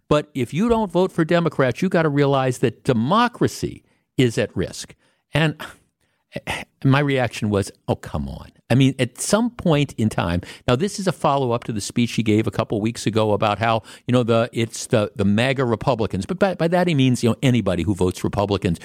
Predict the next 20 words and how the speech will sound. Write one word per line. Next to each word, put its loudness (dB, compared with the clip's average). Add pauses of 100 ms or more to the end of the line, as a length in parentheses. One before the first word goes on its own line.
(180)
you 2
know, 4
they're, 0
they're -2
out -2
to -4
undermine 0
this 0
country. -2 (220)
Jeff, 2
what 2
a 4
joke. 0
This -4
is 2
just -2
an -2
act -2
of -2
desperation. 0